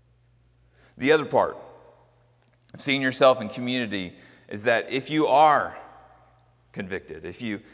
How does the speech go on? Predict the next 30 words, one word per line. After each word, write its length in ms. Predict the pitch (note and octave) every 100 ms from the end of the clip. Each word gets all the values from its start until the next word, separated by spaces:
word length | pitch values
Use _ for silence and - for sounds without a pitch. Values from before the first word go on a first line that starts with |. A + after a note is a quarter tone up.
| _
have 340 | - C#3+ D#3
been 140 | A#2+ A#2+
confronted 520 | A2+ G#2+ B2+ B2 G2+
by 280 | G#2+ A#2 C#3
God 500 | B2 A#2 G#2+ F#2 -
privately, 680 | - C3 D3 C3+ E2+ G2+ F2
apart 480 | F#2 - C#3+ D#3 -
from 120 | D3
someone 380 | - C3 B2 A2+
else, 580 | A2 F#2 - - - - _ _ _ _ _ _ _ _ _ _ _ _ _ _
you 80 | -
can 120 | G2+
still 340 | A#2+ - C3 A#2
hide. 420 | G#2 F2 D#2+ D2 - - _ _ _ _ _ _ _ _ _ _ _ -
And 120 | B2
the 40 |
way 200 | A#2+ C3+
you 180 | D#3+ F3
come 340 | D3+ - E3 F3
clean 300 | E3 D3+ D3+
with 220 | C3 -
God 440 | C3 B2+ A#2 G2+ - -
might 400 | A2+ C#3+ F3+ C#3+
just 340 | E3 D#3 C3
be 380 | C#3 C#3 A#2+ - -
by 720 | - F2+ C3 C3+ C#3 B2 G2 F#2
going 300 | F#2 A#2 B2
to 140 | B2 B2+
another 280 | A2+ G#2 G#2+
person. 500 | - F#2+ - -